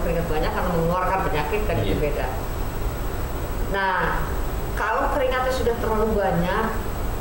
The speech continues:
Speaker 1: baru saya tambah dengan orali. Boleh bikin sendiri, boleh, untuk mencegah dehidrasinya. Tapi kalau tidak,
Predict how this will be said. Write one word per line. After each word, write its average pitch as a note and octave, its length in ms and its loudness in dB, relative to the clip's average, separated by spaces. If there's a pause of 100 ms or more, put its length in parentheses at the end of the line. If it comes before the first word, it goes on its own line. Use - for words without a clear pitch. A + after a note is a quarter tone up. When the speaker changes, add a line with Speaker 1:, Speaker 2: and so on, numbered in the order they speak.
(140)
Speaker 1:
baru F3+ 240 2 (160)
saya F3+ 180 0
tambah D#3+ 340 0 (280)
dengan E3 220 0 (840)
orali. C#3+ 560 0 (340)
Boleh E3 240 2
bikin D#3+ 240 0
sendiri, D3+ 380 0
boleh, C#3+ 340 2
untuk - 220 0
mencegah F3+ 320 0
dehidrasinya. E3 880 0 (920)
Tapi D4 440 0 (520)
kalau A3 280 0
tidak, C4+ 560 2